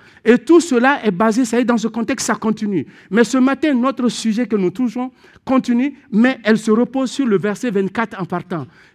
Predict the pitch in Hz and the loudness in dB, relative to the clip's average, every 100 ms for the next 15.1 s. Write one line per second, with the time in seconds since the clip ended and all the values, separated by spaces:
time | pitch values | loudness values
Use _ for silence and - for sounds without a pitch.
0 | - 294 254 208 202 233 165 208 254 - | -4 0 2 2 2 2 2 0 -2 -4
1 | _ - 262 - 196 196 233 - 185 185 | _ -2 -2 0 0 0 -6 -4 -2 0
2 | 196 247 208 175 202 190 175 170 165 180 | -2 -4 -4 -2 0 -2 -4 -8 -6 -8
3 | 190 - - 247 196 170 277 233 208 175 | -8 -16 -6 -2 -2 -2 -2 0 0 0
4 | 196 190 185 185 - - 170 180 247 277 | -4 -4 -6 -8 -14 -2 0 2 0 0
5 | 214 202 226 220 185 185 151 - 175 107 | 0 0 -2 -2 0 0 0 -4 -4 -6
6 | - _ _ - 214 175 190 180 190 165 | -10 _ _ -2 0 4 4 2 -2 -2
7 | 214 - 165 180 165 160 - 185 131 117 | -4 -2 -2 -2 -4 -8 -4 -4 -4 -6
8 | 113 - _ _ _ _ _ _ _ _ | -10 -14 _ _ _ _ _ _ _ _
9 | _ _ _ _ - _ _ _ _ - | _ _ _ _ -20 _ _ _ _ -20
10 | _ 156 185 160 156 156 131 160 165 160 | _ -4 -2 -2 -4 -6 -6 -8 -8 -8
11 | 208 - 143 143 147 151 135 107 _ _ | -8 -8 -10 -8 -10 -8 -10 -12 _ _
12 | _ - 135 123 165 175 - _ _ _ | _ -8 -6 -4 -6 -8 -18 _ _ _
13 | _ _ - 180 226 247 277 320 277 262 | _ _ -2 2 6 8 10 10 8 6
14 | 277 - 240 233 254 175 247 226 196 - | 2 2 2 4 2 4 4 4 0 -2
15 | 135 | -8